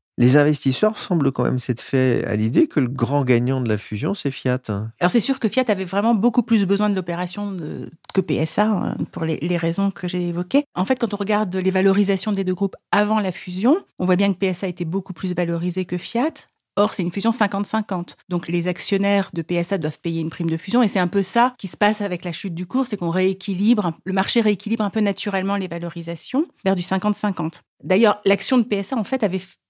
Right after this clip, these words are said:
Speaker 2: avait commencé par chuter, mais de dix pour cent, même douze pour cent dans la journée après l'annonce de l'opération. Puis finalement, elle est un peu remontée, alors que celle de Fiat Chrysler n'est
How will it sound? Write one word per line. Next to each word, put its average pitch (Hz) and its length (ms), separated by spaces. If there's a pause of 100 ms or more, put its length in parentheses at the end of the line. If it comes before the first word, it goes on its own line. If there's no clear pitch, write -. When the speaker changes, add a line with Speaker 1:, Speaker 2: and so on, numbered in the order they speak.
(140)
Speaker 2:
avait 175 160
commencé 196 320
par 180 180
chuter, - 360
mais 180 340
de 160 380
dix 165 180
pour - 240
cent, 240 240
même 185 160
douze 202 220
pour - 160
cent 214 160
dans 196 80
la 175 140
journée 180 380
après 175 240
l'annonce 175 280
de 170 80
l'opération. 156 500
Puis 302 160
finalement, 180 260
elle 202 100
est 170 40
un 185 120
peu 240 160
remontée, 220 440 (220)
alors 170 160
que - 80
celle 196 160
de 185 80
Fiat 190 160
Chrysler 196 420
n'est 180 140